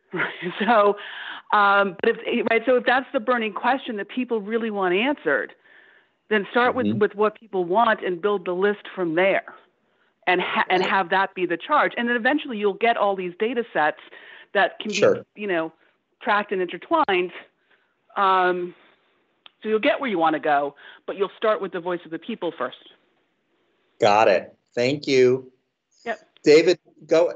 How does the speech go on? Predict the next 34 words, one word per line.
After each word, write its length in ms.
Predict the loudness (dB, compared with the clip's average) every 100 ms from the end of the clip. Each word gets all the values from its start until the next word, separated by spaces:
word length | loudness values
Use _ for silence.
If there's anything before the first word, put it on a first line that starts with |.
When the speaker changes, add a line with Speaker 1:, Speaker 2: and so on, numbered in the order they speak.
| 0
Speaker 2:
Oh, 120 | 2
I'm 100 | 2
sorry. 300 | 0 0 0
Go 160 | 0
ahead, 240 | 0 -2 -2
Robin. 340 | -4 -4 -8
I 80 | -10
cut 300 | -8 -6 -6
you 160 | -4 0
off. 300 | -2 -2 -4
I 60 |
didn't 220 | -4 -4
realize 520 | -4 -4 -2 -4 -8 -10
that. 360 | -10 -10 -10
Forgive 280 | -4 2 4
Speaker 1:
No, 60 | 4
Speaker 2:
me. 60 | 2
Speaker 1:
no, 80 |
I'm 120 | 2 2
done. 220 | -2 -2 _ _ -6
That 100 | -4
was 80 | -2
it. 140 | -4 -6 _ _ _
Speaker 2:
Oh, 240 | 0 0 0
okay. 520 | -2 0 2 0 -2 -16 _ _ _ _ _ 2
David, 520 | 4 6 4 2 -2
since 380 | -6 -4 -4 -8
you 160 | -8
seem 300 | -4 -2 -2
to 120 | -2 -2
be 160 | 0
unfrozen 800 | 2 0 0 4 6 4 0 0
now 360 | 0 0 0 -2
and 240 | -4 -6